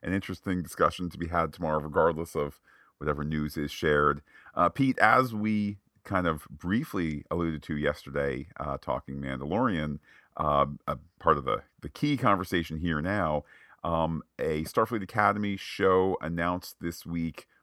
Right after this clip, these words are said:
one hour after, uh, The Hollywood Reporter had an article about Paramount Global having a credit downgrade, uh, and that credit downgrade largely due to their streaming operation. Um,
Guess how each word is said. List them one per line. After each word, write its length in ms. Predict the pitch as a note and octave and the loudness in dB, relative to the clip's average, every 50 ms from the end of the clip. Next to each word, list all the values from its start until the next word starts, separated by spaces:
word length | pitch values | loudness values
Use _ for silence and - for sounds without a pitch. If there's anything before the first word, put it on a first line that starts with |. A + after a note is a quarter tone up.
| _ _ | _ _
one 300 | - E2 F2 F2+ F2+ F2 | -6 -2 0 0 2 2
hour 500 | E2+ E2+ E2+ F2 E2+ F2 F2 F2 E2+ E2+ _ _ - | 2 0 0 0 0 0 0 0 -2 -4 _ _ -6
after, 640 | - E2 E2 E2+ - - D#2+ D#2 D#2 D#2 D#2 D#2 - - _ _ _ - - | -2 -2 -2 -2 -4 -4 -2 0 0 0 0 -2 -6 -10 _ _ _ -14 -10
uh, 340 | C#2+ D2 D#2+ D#2+ D2+ C#2+ C#2 | -6 -4 -4 -4 -2 -4 -4
The 120 | C2+ E2+ | -4 0
Hollywood 240 | F2 F#2+ F#2 F2 D#2+ | 2 2 2 2 0
Reporter 320 | D#2+ - - F2+ E2+ E2+ | -4 -2 0 2 2 4
had 120 | E2 E2 D#2+ | 4 2 2
an 60 | D2+ | 2
article 500 | - D#2 D#2+ D#2+ E2 - E2 D#2+ D#2 D2+ | 2 2 2 2 2 0 0 0 0 0
about 380 | C#2 - D2 D2+ D2+ - - _ _ _ _ _ _ _ _ - | 0 0 0 0 0 -2 -4 _ _ _ _ _ _ _ _ 2
Paramount 420 | F2+ E2+ E2+ E2 E2 D#2+ - - | 4 4 4 4 2 0 -2 -2
Global 480 | D#2 D#2+ D#2 D#2+ D#2+ D2 D#2+ D2+ D2+ D#2 | -4 -2 0 0 0 2 2 2 2 2
having 300 | D#2+ D2+ D2 D2+ D2 C#2+ | 2 2 2 0 -2 -8
a 80 | D2 | -8
credit 400 | - - - G2 G2 G#2+ - - | -4 2 4 4 6 4 2 -2
downgrade, 680 | G2+ F#2+ F#2+ F#2+ F#2+ F#2 - F#2+ F2 F2+ F2+ F2+ F2 E2 F2+ - _ - | 0 0 2 2 0 0 0 0 0 2 2 0 -2 -4 -8 -16 _ -6
uh, 240 | D2+ C#2 C2+ C#2+ C2+ - | -2 0 0 0 0 -2
and 120 | - D#2 D2+ | -2 -2 -2
that 120 | D2 D2 | -2 0
credit 260 | - - D#2+ D2+ C#2 - - | 0 0 0 0 -4 -6 -4
downgrade 420 | D2+ D2 D2 D2 - D2+ D2 C#2+ | -4 -2 -2 -2 -2 -2 -2 -2
largely 500 | C#2 C#2+ C#2+ C#2 D2 D2 D#2 D2+ C2+ C#2 | -2 -2 -2 -2 -2 -4 -6 -8 -8 -8
due 300 | C#2 - D#2 C#2+ C#2 C#2 C2+ | -8 -8 -6 -6 -6 -6 -8
to 280 | - - C#2 C2+ C#2 | -8 -8 -6 -6 -6
their 240 | C2 C#2 C#2 C#2+ C#2+ | -6 -6 -6 -6 -8
streaming 460 | - - - E2+ D2 C#2 C#2+ D2 - - | -10 -10 -8 -6 -6 -4 -6 -6 -6 -4
operation. 840 | - C#2+ D2+ - D#2 D2 E2 F2 G#2 A#2 - B2+ A#2+ A#2 B2 B2 - _ _ - - _ _ _ _ _ - | -4 -4 -4 -2 0 0 2 2 0 0 -2 -2 0 0 -2 -4 -6 _ _ -20 -20 _ _ _ _ _ -6
Um, 600 | F#2 F2 E2 D#2+ D#2+ D#2 D2+ D2+ D2 D2+ D2+ | -4 0 0 2 2 2 0 0 -2 -4 -8